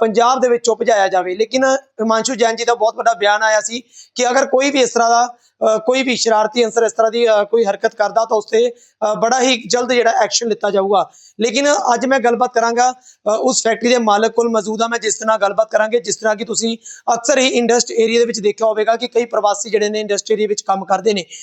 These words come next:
ਲੇਕਿਨ ਅਗਰ ਇੰਡਸਟਰੀ ਏਰੀਆ ਦੇ ਵਿੱਚੋਂ ਪ੍ਰਵਾਸੀ ਅਗਰ ਉਹ ਫੈਕਟਰੀਆਂ ਵਿੱਚੋਂ ਚਲੇ ਜਾਣ ਤਾਂ ਫੈਕਟਰੀਆਂ ਕੌਣ ਚਲਾਏਗਾ? ਲੇਕਿਨ ਸਾਡੇ ਨਾਲ ਉਸ ਫੈਕਟਰੀ ਦੇ ਮਾਲਕ, ਅ, ਸੰਚਿਤ, ਸੰਚਿਤ ਮਲਹੋਤਰਾ ਜੀ ਮੌਜੂਦ ਨੇ, ਗੱਲਬਾਤ ਕਰ ਲੈਂਦੇ ਹਾਂ। ਅ, ਸੰਚਿਤ ਜੀ, ਕਿਸ ਤਰ੍ਹਾਂ ਦੇਖਦੇ ਹੋ ਮਲਹੋਤਰਾ ਸਾਹਿਬ, ਤੁਸੀਂ ਇੱਕ ਫੈਕਟਰੀ ਦੇ ਮਾਲਕ ਹੋ,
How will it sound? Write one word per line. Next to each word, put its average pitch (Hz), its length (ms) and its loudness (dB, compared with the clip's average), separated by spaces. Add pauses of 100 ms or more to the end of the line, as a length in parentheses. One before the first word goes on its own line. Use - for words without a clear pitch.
(200)
ਲੇਕਿਨ 247 300 0
ਅਗਰ 262 340 2 (340)
ਇੰਡਸਟਰੀ 262 400 2
ਏਰੀਆ 240 160 2
ਦੇ 240 80 2
ਵਿੱਚੋਂ 233 260 0
ਪ੍ਰਵਾਸੀ 220 500 0
ਅਗਰ 214 120 0
ਉਹ 226 80 0
ਫੈਕਟਰੀਆਂ 202 340 -2
ਵਿੱਚੋਂ 214 180 -4
ਚਲੇ 226 280 0
ਜਾਣ 214 240 -2
ਤਾਂ 226 140 0
ਫੈਕਟਰੀਆਂ 214 400 -4
ਕੌਣ 233 240 0
ਚਲਾਏਗਾ? 196 460 0 (340)
ਲੇਕਿਨ 233 220 0
ਸਾਡੇ 247 200 0
ਨਾਲ 262 120 2
ਉਸ 262 140 0
ਫੈਕਟਰੀ 226 260 -2
ਦੇ 247 100 2
ਮਾਲਕ, 220 520 0 (400)
ਅ, 202 40 0
ਸੰਚਿਤ, 240 460 0
ਸੰਚਿਤ 233 420 -2
ਮਲਹੋਤਰਾ 226 380 0
ਜੀ 233 80 -4
ਮੌਜੂਦ 220 300 -4
ਨੇ, 233 120 -2
ਗੱਲਬਾਤ 208 380 0
ਕਰ 208 100 0
ਲੈਂਦੇ 220 220 0
ਹਾਂ। 247 80 0
ਅ, 220 540 -4
ਸੰਚਿਤ 226 380 -2
ਜੀ, 269 120 0
ਕਿਸ 240 180 -4
ਤਰ੍ਹਾਂ 247 200 0
ਦੇਖਦੇ 233 220 2
ਹੋ 240 60 0
ਮਲਹੋਤਰਾ 233 260 0
ਸਾਹਿਬ, 254 200 -2
ਤੁਸੀਂ 233 360 -6
ਇੱਕ 233 120 -8
ਫੈਕਟਰੀ 214 300 -4
ਦੇ 240 80 4
ਮਾਲਕ 208 400 0
ਹੋ, 226 120 0